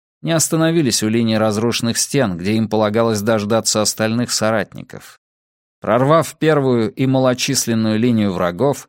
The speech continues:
они помчались к башне на вершине холма, в которой предположительно скрывались норнские командиры.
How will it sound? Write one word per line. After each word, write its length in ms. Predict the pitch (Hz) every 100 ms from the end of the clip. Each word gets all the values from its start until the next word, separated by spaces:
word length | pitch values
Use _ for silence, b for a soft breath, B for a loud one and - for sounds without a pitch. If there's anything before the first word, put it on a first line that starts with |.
| _ _ _ _
они 260 | - 151 202
помчались 600 | 175 156 - 151 139 110
к 80 | 104
башне 460 | 104 143 - 139
на 120 | 135 127
вершине 480 | 120 - 123 123
холма, 640 | 110 110 113 120 135 71 -
в 80 | _
которой 380 | 87 123 143 135
предположительно 840 | 131 127 113 104 95 107 127 123
скрывались 580 | - 107 104 110 107 -
норнские 560 | 107 98 98 - 107
командиры. 720 | 101 107 107 110 104 87 -